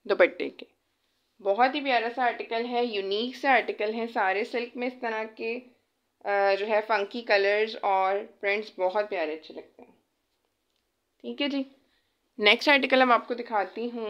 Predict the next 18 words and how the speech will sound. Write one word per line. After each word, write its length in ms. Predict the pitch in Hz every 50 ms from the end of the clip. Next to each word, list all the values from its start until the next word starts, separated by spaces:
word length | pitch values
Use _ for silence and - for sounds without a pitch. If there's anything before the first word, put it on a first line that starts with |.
| 214 214
और 240 | - - 190 180 175
नेक्स्ट 360 | 175 170 170 196 202 - -
आर्टिकल 360 | 254 240 226 202 202 220 208 202
अब 180 | - 196 196
मैं 100 | 196 196
आपको 280 | 196 190 185 - - 185
दिखाऊँगी 920 | 185 190 190 - 202 175 170 175 180 175 175 180 180 185 196 214 233 277 - - _ _ _ _ _ _ _ _ _ -
मरून 520 | 190 185 175 180 185 190 208 226 240 247 233
कलर। 300 | 233 190 160 135 - - - _ _ _ _ _ _ _ _ _ _ _ _ _ _ _ _ _ _ _ _ _ _ _ _ _ _ _ _ _ _ _ _ _ _ _ _ _ _ _ _ _ _ _ _ _ _ _ _ _ _ _ _ _ _ _ _
विंटर 440 | 208 196 202 208 214 220 220 269 285
में 160 | 302 302 311 311
सिल्क 320 | 311 294 254 240 247 240 -
बहुत 380 | 208 190 185 185 202 220 247 254
ज़्यादा 260 | 269 254 233 226 226
पसंद 300 | 226 226 - 220 220 214
किया 120 | 214 202 202
जाता 300 | 208 202 190 196 - 202 208 214
है 180 | 220 226 233